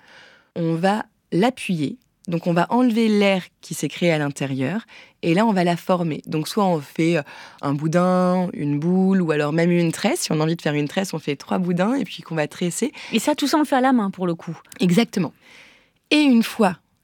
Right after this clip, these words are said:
Speaker 1: que la tresse, le boudin ou, ou la boule ou n'importe quelle forme est faite, eh ben, on va la laisser pousser près d'un radiateur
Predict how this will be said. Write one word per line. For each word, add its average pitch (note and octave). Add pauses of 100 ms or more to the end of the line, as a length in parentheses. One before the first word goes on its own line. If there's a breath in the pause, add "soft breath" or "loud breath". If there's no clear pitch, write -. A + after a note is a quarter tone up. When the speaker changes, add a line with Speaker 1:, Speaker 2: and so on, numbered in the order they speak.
(160)
Speaker 1:
que B3 (200)
la G#3
tresse, A3
le G3+
boudin G3
ou, G3+
ou F#3
la F#3
boule G3+
ou F#3
n'importe A3
quelle G3+
forme F#3
est E3
faite, G#3+
eh F#3+
ben, F#3
on F#3
va F3+
la F3
laisser A3
pousser A#3+
près A3+
d'un G#3
radiateur F3+